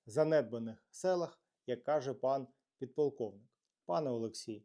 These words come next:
хочу сказати вам, що села були далеко не занедбані. Люди жили у відносному достатку, тому що важко працювали на землі, вирощували худобу, будували бізнеси, водили дітей в садочки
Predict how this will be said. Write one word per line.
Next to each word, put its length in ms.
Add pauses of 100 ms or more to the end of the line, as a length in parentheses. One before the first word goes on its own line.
(120)
хочу 280
сказати 400
вам, 220
що 160
села 320
були 380
далеко 440
не 160
занедбані. 640 (560)
Люди 260
жили 380
у 180
відносному 600
достатку, 680 (320)
тому 200
що 160
важко 340
працювали 680
на 140
землі, 440 (680)
вирощували 560
худобу, 580 (720)
будували 560
бізнеси, 680 (500)
водили 380
дітей 560
в 40
садочки 680